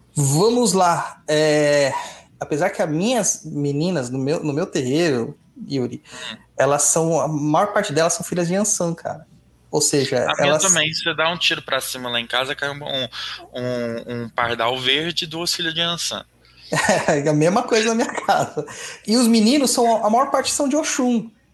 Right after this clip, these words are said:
Speaker 1: entendeu? Então, cara, quem chora na minha casa são os homens.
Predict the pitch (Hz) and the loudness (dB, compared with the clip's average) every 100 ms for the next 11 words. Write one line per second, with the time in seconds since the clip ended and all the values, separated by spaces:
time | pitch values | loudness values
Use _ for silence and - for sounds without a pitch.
0 | _ 147 147 170 151 202 262 208 - _ | _ -6 -2 -2 0 0 2 0 -4 _
1 | _ _ _ - 202 143 - 262 302 - | _ _ _ 0 0 0 -2 -2 -2 0
2 | - 233 269 214 165 160 156 - 311 208 | 2 4 4 2 2 2 2 2 2 2
3 | - 277 349 277 370 392 226 117 - - | 0 0 2 4 4 4 2 -2 -8 -14